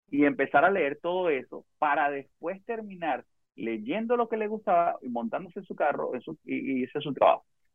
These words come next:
Eso podía pasar quince minutos. Eso se ha reducido de una manera tan drástica que la reducción hoy por hoy es de tres segundos. Porque ahora lo que pasa en ese papel, ahora pasa también, pero ¿dónde?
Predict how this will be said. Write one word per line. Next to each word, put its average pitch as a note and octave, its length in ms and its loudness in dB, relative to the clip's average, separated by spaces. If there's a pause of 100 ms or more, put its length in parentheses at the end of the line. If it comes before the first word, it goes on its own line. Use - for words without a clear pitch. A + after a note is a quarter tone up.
(120)
Eso G3 220 2
podía A3+ 200 8
pasar C#3+ 220 0
quince A2+ 300 -4
minutos. B2+ 460 -2 (720)
Eso D#3+ 320 4
se G#3 120 2
ha G#3 80 6
reducido D#3+ 420 0
de C3 80 0
una D3 100 -2
manera F3 280 -2
tan C3 280 -2
drástica C#3+ 600 -4 (320)
que A#2 80 -6
la A#2 100 4
reducción A2+ 480 0
hoy D#3+ 160 0
por E3 180 -2
hoy E3+ 240 4
es A#2+ 120 -4
de A#2+ 80 -4
tres B2 240 -4
segundos. A#2 580 -4 (640)
Porque A#2+ 360 2
ahora A#2+ 280 8
lo F#3+ 160 -2
que D3 120 -6
pasa B2+ 340 -2
en E3+ 80 -6
ese F#3+ 160 -12
papel, F3+ 560 -8
ahora A#2+ 400 2
pasa D3 320 -2
también, C#3+ 340 -6
pero A2+ 360 -8 (100)
¿dónde? A2+ 540 -6